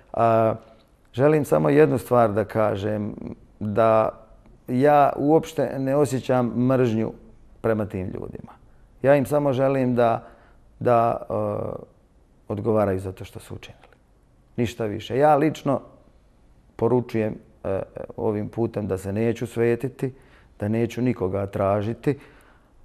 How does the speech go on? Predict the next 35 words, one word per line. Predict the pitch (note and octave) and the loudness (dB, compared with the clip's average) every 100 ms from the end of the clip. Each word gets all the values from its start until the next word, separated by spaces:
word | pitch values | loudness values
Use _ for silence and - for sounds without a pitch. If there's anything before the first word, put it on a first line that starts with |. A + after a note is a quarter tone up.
| - | -4
a, | A#2+ A#2 A2+ A2+ A2+ A2+ - _ | 0 2 2 0 -2 -4 -10 _
ali | - A#2+ B2 A#2 - - - | 2 4 4 2 -4 -20 -10
želim | G#2+ A#2+ B2 A2 | -2 0 0 -2
samo | G2 B2 B2 A#2+ A2+ - | -4 -2 -2 -2 -4 -6
da | G#2+ G#2 G#2 G#2+ - _ _ _ _ _ | -4 -2 -2 -6 -16 _ _ _ _ _
oni | - A#2 A2 | -6 -2 -2
odgovaraju | G2+ G#2+ G#2 G#2 G2+ G2 | -2 -6 -4 -2 -2 -4
za | G2+ | -8
to | G2 G#2 | -10 -14
što | - | -14
su | - - | -18 -20
napravili. | - _ - - _ _ _ | -20 _ -20 -20 _ _ _
Želim | G#2+ B2+ B2+ | -2 0 0
samo, | A2 B2+ C3+ C3+ - - _ - | -2 -4 -2 -2 -4 -20 _ 0
ja | C#3+ C#3 - | 2 2 -2
moram | A2 B2+ A#2+ | -2 0 0
još | A#2+ G2+ - | -2 -4 -4
jednu | B2+ A2+ | -2 -2
stvar | A#2+ A#2+ | 2 2
da | A2+ | 2
vam | A2 G#2+ | -2 -2
kažem, | C3 B2 A#2+ | -2 -2 -4
sjedio | - B2+ A#2+ | -6 -6 -4
sam | A2+ B2 | -6 -6
juče | C3+ C#3+ - - | -4 -6 -8 -12
sa | - | -12
nekim | G#2+ G#2 G2+ G2+ | -10 -10 -8 -8
ljudima | A2+ A2+ A2 G#2 | -6 -6 -6 -8
koji | G2+ G2+ | -6 -6
su | G2+ G#2+ | -8 -12
doživjeli | A2+ A2+ A#2 A2 | -8 -4 -2 -2
u | G#2+ | -4
Mostaru | G2+ - A2+ A2+ | -6 -4 -4 -4
sličnu | G2+ B2 A#2+ G#2+ | -4 -6 -6 -12
sudbinu. | - A#2+ G#2 | -8 -6 -4